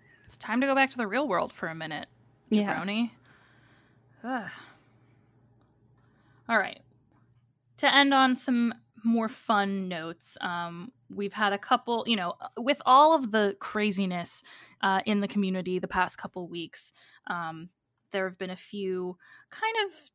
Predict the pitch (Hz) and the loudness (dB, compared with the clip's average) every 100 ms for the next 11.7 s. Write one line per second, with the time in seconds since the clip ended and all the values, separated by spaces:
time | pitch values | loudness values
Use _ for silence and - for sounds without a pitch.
0 | - - 320 277 - 277 269 262 240 254 | -12 -6 -6 -6 -4 4 6 6 2 2
1 | 247 - - 262 269 262 277 277 269 262 | 2 0 4 6 6 4 4 4 0 -4
2 | - 233 247 233 208 214 220 220 - 226 | 0 0 2 0 0 0 0 -2 0 0
3 | 208 208 196 - - - - - - 185 | 0 -2 -2 -4 -6 -8 -10 -10 -4 -4
4 | 170 165 160 - _ _ _ _ - - | -4 -6 -12 -20 _ _ _ _ -8 -2
5 | 226 - 226 262 - _ _ _ - - | -2 0 -2 -2 -12 _ _ _ -20 -20
6 | - - _ _ _ - 330 - 359 330 | -20 -20 _ _ _ 0 0 4 6 8
7 | 311 - - 277 269 269 247 247 - - | 6 2 -2 2 4 4 4 2 -2 4
8 | 277 277 262 254 240 226 - 277 302 254 | 4 6 4 2 -4 -4 -2 -2 0 0
9 | 262 320 - _ _ _ 226 480 415 359 | 0 -2 -10 _ _ _ 10 12 12 10
10 | 466 494 494 508 - - - - - 392 | 12 12 12 12 12 -8 -18 -16 -2 -2
11 | 392 - - 254 277 185 | -2 -8 -4 6 6 6